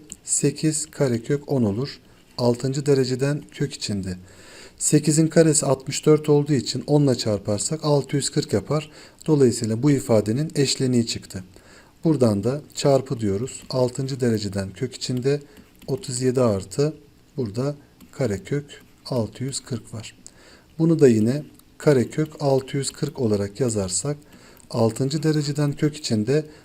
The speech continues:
a kare eksi b kare uygulayabiliriz burada. O da otuz yedinin karesi eksi karekök altı yüz kırkın karesinden de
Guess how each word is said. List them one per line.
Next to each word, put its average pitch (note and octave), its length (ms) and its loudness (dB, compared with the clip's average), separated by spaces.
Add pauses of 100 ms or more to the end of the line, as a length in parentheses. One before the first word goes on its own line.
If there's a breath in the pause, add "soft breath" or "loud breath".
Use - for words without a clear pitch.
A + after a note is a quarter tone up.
(140 loud breath)
a D3 140 0
kare A2+ 220 4
eksi A2+ 300 -2
b C3 120 6
kare C3+ 380 2
uygulayabiliriz A#2+ 840 2
burada. F#2+ 320 -2 (420 loud breath)
O D3 160 2
da D3 180 6 (440)
otuz C#3 340 0
yedinin D3 400 2
karesi C#3+ 640 2 (340)
eksi D#3 520 0 (1080 loud breath)
karekök C#3+ 520 6
altı C3+ 320 4
yüz A#2+ 160 -2
kırkın G#2+ 360 -4
karesinden G#2 760 0
de D#3+ 200 -2